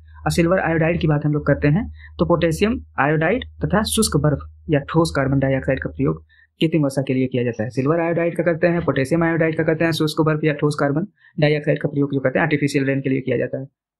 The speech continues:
ठीक है। और जिंक phosphide की बात करते हैं जो है, तो इस जो rhodent जो होते हैं, कीटक-, कीटकनाशी, रोडेंटनाशी जिसे बोलते हैं, ठीक है।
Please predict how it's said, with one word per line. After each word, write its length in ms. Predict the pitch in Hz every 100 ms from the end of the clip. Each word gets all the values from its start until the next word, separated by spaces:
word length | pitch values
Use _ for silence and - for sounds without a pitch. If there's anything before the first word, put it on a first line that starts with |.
| -
ठीक 120 | 165
है। 80 | - - _ _ -
और 100 | 139
जिंक 280 | 135 170 165
phosphide 640 | - - - 147 147 175 -
की 60 |
बात 140 | 151 156
करते 220 | 165 160
हैं 240 | 180 208 135 _ _ _ _ _ _ 160
जो 200 | 180 196
है, 80 | 143 _ _ -
तो 260 | 147 147
इस 120 | 139 156 156 156 _ _ -
जो 280 | 147 143 139
rhodent 500 | 143 147 156 160 - - 143
जो 140 | 143
होते 180 | 160 147
हैं, 160 | 196 - _ -
कीटक-, 600 | 156 - 170 175 _ - _ _ _ _ - -
कीटकनाशी, 640 | 156 156 151 131 147 131 -
रोडेंटनाशी 640 | 147 143 139 147 127 - 131
जिसे 340 | - 151 139
बोलते 240 | 131 -
हैं, 80 | 147 _ _ _ _ _ _ _ _ -
ठीक 120 | 175
है। 120 | 196